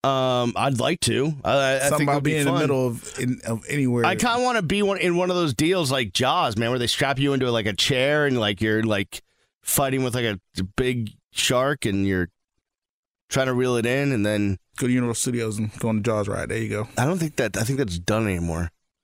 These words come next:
Speaker 1: Oh,
Speaker 2: They
Speaker 1: they
Speaker 2: took
Speaker 1: make
Speaker 2: down Jaws? What?
Speaker 1: Yeah, no, I'm pretty sure that ride's over. Someone, uh, text in: Is the Jaws thing still going on in Universal Studios? Six seven nine seven four. Uh, this comes in.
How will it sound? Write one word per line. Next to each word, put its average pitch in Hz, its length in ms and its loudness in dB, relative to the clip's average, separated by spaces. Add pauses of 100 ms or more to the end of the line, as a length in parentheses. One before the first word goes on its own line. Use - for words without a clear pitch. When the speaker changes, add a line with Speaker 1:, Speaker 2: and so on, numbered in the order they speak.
(680)
Speaker 1:
Oh, 240 420 0
Speaker 2:
They 120 100 0
Speaker 1:
they 190 80 0
Speaker 2:
took 220 140 0
Speaker 1:
make 214 80 -6
Speaker 2:
down 180 180 0
Jaws? 240 400 -2
What? - 180 -2 (140)
Speaker 1:
Yeah, 226 260 2
no, 180 160 0
I'm 156 220 0
pretty 190 180 0
sure 190 160 0
that 143 220 0
ride's 135 260 0
over. 101 400 -2
Someone, 214 380 0 (200)
uh, 170 160 0
text 180 300 -2
in: 143 140 0
Is 127 240 0
the 143 120 -2
Jaws 160 520 0
thing 165 180 0
still 151 180 0
going 143 200 0
on 135 100 0
in 131 80 0
Universal 120 380 0
Studios? 90 520 -2 (200)
Six 151 160 0
seven 147 160 0
nine 131 160 0
seven 123 180 -2
four. 104 200 0 (420)
Uh, 175 260 2
this 190 160 0
comes 180 260 0
in. 135 240 0